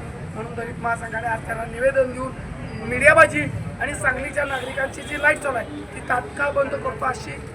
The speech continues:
आश्वासनं त्यांनी दिली आहे. म्हणून आजच्या मोर्चाला स्थगित करा. पण येत्या काळात जर या प्रश्न मार्गी लावून जर समुद्रा कंपनीवर कारवाई व चव्हाण यांच्यावर फौजदारी जर का गुन्हा दाखल झाला नाही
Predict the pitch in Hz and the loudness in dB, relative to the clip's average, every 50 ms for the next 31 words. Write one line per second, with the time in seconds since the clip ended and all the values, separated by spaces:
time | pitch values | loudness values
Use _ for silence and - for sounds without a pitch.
0 | - - - - 190 185 - 381 554 - 277 269 262 262 254 254 247 240 247 240 | -12 -8 -6 -4 -4 -2 0 0 0 0 0 -2 -4 -4 -8 -10 -10 -10 -10 -8
1 | 233 247 254 269 - - - - - - - 233 240 226 220 220 - - 269 269 | -6 -4 -4 -4 -4 -6 -10 -10 -10 -8 -4 -2 0 0 0 -2 -2 -2 -2 -2
2 | 254 247 247 - 262 247 247 240 - 247 214 196 - - - 247 226 226 - 349 | -2 -6 -8 -6 -4 -4 -4 -4 -4 -8 -8 -8 -8 -8 -8 -6 -4 -4 -4 -4
3 | - - - - - - 214 262 269 269 269 247 240 - 320 339 339 330 330 302 | -6 -12 -12 -12 -8 -2 2 2 2 2 2 0 2 6 8 8 8 8 6 8
4 | 302 311 320 330 320 320 - - - - - - - - - - - - - 277 | 8 10 10 8 6 4 0 -10 -16 -16 -16 -16 -16 -16 -16 -16 -10 -2 2 4
5 | 302 294 294 285 254 233 269 285 302 320 320 311 302 285 - - - - - 269 | 4 4 4 0 -2 2 4 6 6 6 6 6 4 2 -2 -8 -12 -8 -6 -6
6 | 269 294 285 269 285 302 311 302 285 254 254 262 254 254 277 302 302 294 269 226 | -6 -6 -4 -2 0 2 2 2 0 0 0 0 0 0 0 2 2 2 2 0
7 | - - - - - - - - - - - 277 285 285 - 285 269 277 311 320 | -4 -12 -14 -14 -14 -14 -14 -14 -10 -4 0 0 0 0 0 -4 -4 -2 0 2
8 | 320 311 311 294 262 302 302 302 294 294 285 269 262 269 277 294 311 302 302 302 | 2 2 2 0 0 0 2 2 2 2 2 0 2 4 2 2 2 2 0 0
9 | 294 - 285 277 285 302 302 302 277 - 294 294 285 233 262 254 254 294 302 302 | 0 2 2 4 4 4 4 2 0 0 0 0 0 0 -2 0 2 2 2 4
10 | 285 285 277 277 277 269 269 269 269 269 262 254 240 247 302 320 302 294 269 269 | 2 2 2 2 -2 -4 -4 -6 -6 -4 -4 -4 -2 -2 0 0 2 2 0 0
11 | 262 262 262 262 | -2 -4 -6 -8